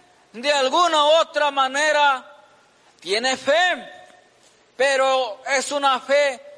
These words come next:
muerta. Pero la fe, sobre todas las cosas,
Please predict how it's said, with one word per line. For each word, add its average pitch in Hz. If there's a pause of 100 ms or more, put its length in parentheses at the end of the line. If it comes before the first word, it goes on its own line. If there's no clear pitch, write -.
(280)
muerta. 254 (1900)
Pero 294 (1600)
la 302
fe, 370 (640)
sobre 311
todas 330
las 294
cosas, 294